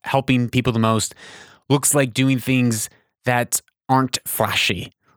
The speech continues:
looks like doing things that won't get us a lot of likes on Instagram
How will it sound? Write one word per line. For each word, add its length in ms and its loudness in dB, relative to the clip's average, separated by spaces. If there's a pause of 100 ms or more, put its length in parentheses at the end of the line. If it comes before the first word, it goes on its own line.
looks 220 0
like 160 0
doing 240 0
things 440 0
that 140 0
won't 300 0
get 300 0
us 160 0
a 60 0
lot 220 2
of 120 -2
likes 400 0
on 160 2
Instagram 720 0